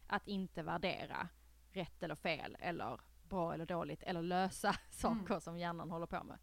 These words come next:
Speaker 1: Utan lite mer sitta och rita mandala och bara, "Nu ska tankarna få flyga fritt." För det är skönt, för sen blir det lugnare.
Speaker 2: Det handlar ju mycket också om det här med att inte göra motstånd.
Speaker 1: Ja.
Speaker 2: Alltså när man får en tanke att man blir så här, "Nej, nej, åh, jag orkar inte, men jag gör någonting annat under tiden så avleder jag."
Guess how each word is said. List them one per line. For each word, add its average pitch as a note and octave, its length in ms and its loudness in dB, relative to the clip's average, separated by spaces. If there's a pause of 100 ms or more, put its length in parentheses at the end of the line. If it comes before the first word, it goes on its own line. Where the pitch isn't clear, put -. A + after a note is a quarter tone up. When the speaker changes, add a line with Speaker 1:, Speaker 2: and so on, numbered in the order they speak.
(400)
Speaker 1:
Utan G3 260 2
lite F#3 260 4
mer E3 200 -2
sitta - 260 -4
och E3 40 0
rita E3 180 -4
mandala - 380 -4
och E3 60 -2
bara, - 260 -2 (220)
"Nu D#4+ 340 -2
ska C#4 200 -6
tankarna G3 400 -6
få - 120 -12
flyga D#3 300 -6
fritt." - 360 -16 (160)
För - 80 -6
det F3 120 0
är D#3+ 40 0
skönt, - 480 -2
för F#3+ 120 -4
sen F3 340 0 (100)
blir G3+ 120 4
det F#3 100 4
lugnare. F#3 560 2 (260)
Speaker 2:
Det G3+ 120 2
handlar G#3+ 220 4
ju G#3+ 80 4
mycket G#3+ 380 4
också G3 300 0
om F#3 100 0
det F#3 80 2
här F3+ 160 4
med F3 100 2
att F3 60 0
inte G3 240 2
göra E3 120 4
motstånd. F#3+ 680 2 (220)
Speaker 1:
Ja. F#3+ 280 10 (340)
Speaker 2:
Alltså G3 400 6
när G3 140 8
man G3 120 6
får G#3+ 240 8
en G3 120 6
tanke F#3 380 4
att E3+ 60 2
man F3 120 0
blir E3+ 120 4
så D#3+ 140 2
här, C3+ 120 8
"Nej, C4+ 200 8
nej, C4 300 4
åh, A#3 380 10
jag F#3 120 10
orkar G#3 300 4
inte, A3+ 260 2
men C#4 100 8
jag C#4 100 10
gör C4+ 160 10
någonting A3+ 320 4
annat F#3+ 380 2
under F3+ 180 0
tiden F3 500 -2
så F3 340 0
avleder F#3 680 8
jag." - 120 0